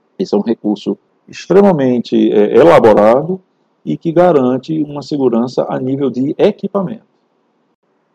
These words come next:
Além de todos esses dispositivos de segurança que a gente apresentou,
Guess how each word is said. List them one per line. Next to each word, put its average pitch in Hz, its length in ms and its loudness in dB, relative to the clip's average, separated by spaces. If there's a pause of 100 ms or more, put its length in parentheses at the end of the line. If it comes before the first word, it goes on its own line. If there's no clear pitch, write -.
(540)
Além 214 320 0
de 196 120 -2
todos 220 520 -4
esses 123 400 -4
dispositivos 127 760 -6
de 131 80 -16
segurança 120 560 -2
que - 100 -6
a 104 40 -4
gente 104 240 -4
apresentou, 160 680 -2